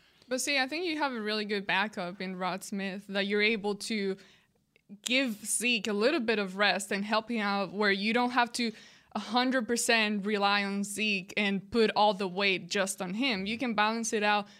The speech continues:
just enough or just perfectly to where you're giving him a little bit of rest, but at the same time getting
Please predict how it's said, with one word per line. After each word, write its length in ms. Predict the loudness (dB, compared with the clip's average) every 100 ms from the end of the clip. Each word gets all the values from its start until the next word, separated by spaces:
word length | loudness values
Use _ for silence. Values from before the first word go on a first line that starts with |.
| _ -4
just 320 | -2 -2 -2
enough 420 | 2 2 0 -2
or 100 | -4
just 320 | -2 -2 -4 -10 _ 2
perfectly 580 | 2 4 0 -2 -4 -4
to 180 | -4 -2
where 280 | 0 0 -2 -12 -2
you're 120 | 0
giving 300 | 0 0 2
him 220 | 2 2
a 40 | 2
little 240 | 2 2
bit 220 | 2 2
of 200 | 0 -2 -10 -8 -4
rest, 480 | 4 4 4 0 -4 -10 -8 2
but 100 | 2
at 100 | 4
the 60 |
same 240 | 4 2 2
time 260 | 2 2
getting 300 | 2 2 0